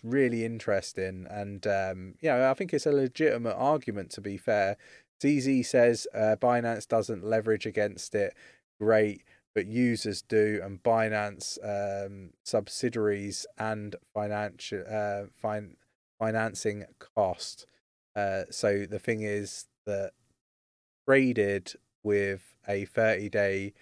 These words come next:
realized volume of three hundred during the bull run,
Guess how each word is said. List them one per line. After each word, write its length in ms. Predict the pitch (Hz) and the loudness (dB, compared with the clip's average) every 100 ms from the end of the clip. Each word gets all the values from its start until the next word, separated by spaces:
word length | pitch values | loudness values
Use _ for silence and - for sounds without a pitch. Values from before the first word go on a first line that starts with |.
| - _ _ - | -20 _ _ 0
realized 760 | 107 104 98 95 95 95 - - 98 | 2 4 2 2 0 -4 -8 -16 -2
volume 520 | 107 104 101 98 95 | 2 2 0 -6 -6
of 240 | 85 95 | -6 -6
three 300 | - - 117 | -4 0 2
hundred 400 | 107 107 104 98 | 2 -2 -4 -6
during 320 | 92 101 95 95 | -4 -4 -4 -6
the 60 | |
bull 320 | 87 113 113 | -2 0 2
run, 400 | 107 101 95 92 | 2 2 0 -4